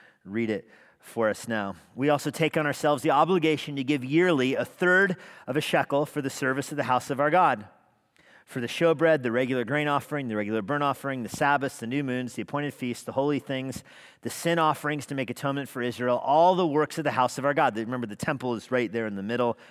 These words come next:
They just built a wall around Jerusalem to guard it. We, the priests, the Levites, the people, have likewise cast lots for the wood offering to bring it into the house of our God, according to our fathers' houses, at times appointed year by year to burn on the altar of Yahweh our God, as it was written in the law.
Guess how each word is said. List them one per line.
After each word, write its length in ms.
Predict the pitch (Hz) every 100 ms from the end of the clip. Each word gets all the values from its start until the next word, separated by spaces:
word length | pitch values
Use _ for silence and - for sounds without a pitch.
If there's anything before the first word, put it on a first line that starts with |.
| _
They 60 | 104
just 200 | 107 -
built 180 | 120 107
a 60 |
wall 340 | 98 110 110 78
around 320 | 101 117 113
Jerusalem 400 | 90 110 - 107
to 60 | 92
guard 280 | 87 117 117
it. 180 | 113 - _ _ _ - - -
We, 180 | - 180
the 120 | 180
priests, 380 | - 170 190 -
the 100 | 156
Levites, 400 | 147 151 151 -
the 100 | 143
people, 340 | 139 143 143
have 160 | 139 131
likewise 520 | 127 165 180 151 143
cast 380 | - 165 165 -
lots 340 | 165 185 165
for 140 | - 160
the 80 | 156
wood 180 | 170
offering 520 | 190 151 - 107 90 90 - -
to 100 | -
bring 240 | 131 143 147
it 120 | 147
into 100 | 143
the 80 | 131
house 300 | 131 135 147
of 120 | 139 - - -
our 180 | 123 147
God, 340 | 160 190 127
according 360 | 120 147 139 131
to 60 |
our 60 | 127
fathers' 420 | - 139 147 139
houses, 360 | 175 185 131 117
at 80 |
times 300 | - 151 156
appointed 420 | 151 - 185 147 113
year 240 | 127 165
by 120 | 175
year 260 | 147 131 139
to 140 | -
burn 440 | 107 131 151 170 170 - - -
on 100 | 131
the 100 | 139
altar 260 | 135 -
of 100 | 147
Yahweh 380 | 123 123 131 131
our 240 | 123 117 131
God, 260 | 120 113
as 140 | 117 117
it 80 |
was 160 | 120 107
written 200 | 113 104
in 60 | 127
the 80 |
law. 220 | 147 160